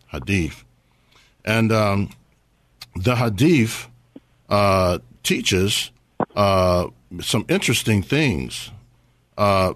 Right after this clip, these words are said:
let me just say this, and then I'll talk about this a little bit more when we come back from the commercial break. Let me say this,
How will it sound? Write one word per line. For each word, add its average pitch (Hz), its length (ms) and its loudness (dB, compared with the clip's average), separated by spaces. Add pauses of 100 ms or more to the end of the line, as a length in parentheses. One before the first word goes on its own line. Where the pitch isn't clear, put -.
let 123 180 0
me 180 80 0
just 135 180 0
say 131 140 2
this, 120 180 2
and 110 100 0
then 110 60 4
I'll 101 100 0
talk 120 280 -2
about 104 240 0
this - 160 -4
a - 20 -2
little 92 160 -2
bit - 80 -6
more 104 180 2
when 90 120 0
we 90 100 0
come 98 220 -2
back 90 180 -2
from 90 140 -6
the 80 60 -6
commercial 101 340 -2
break. 90 160 -4
Let 131 160 0
me 123 40 -2
say 117 140 0
this, 110 300 0